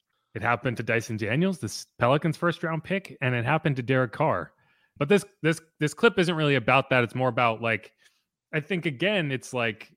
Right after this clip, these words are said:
it's not just the Saints that kind of drew Derek Carr here. And you hear him talk and you hear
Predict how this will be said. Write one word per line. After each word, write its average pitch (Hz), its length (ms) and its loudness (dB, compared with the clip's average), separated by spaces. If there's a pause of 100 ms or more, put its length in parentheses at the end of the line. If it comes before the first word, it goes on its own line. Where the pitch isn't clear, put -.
(720)
it's 143 180 -8
not 175 300 -4
just 156 260 -2
the 120 80 -8
Saints - 680 -8 (100)
that 120 180 -4
kind 123 160 -6
of 104 120 -10
drew 113 320 -6
Derek 113 320 -2
Carr 120 240 -4
here. 110 260 -4
And 104 180 -6 (320)
you 117 80 -4
hear 180 200 2
him 214 100 0
talk 143 480 0 (220)
and 135 180 -6
you 131 80 -8
hear 151 420 -2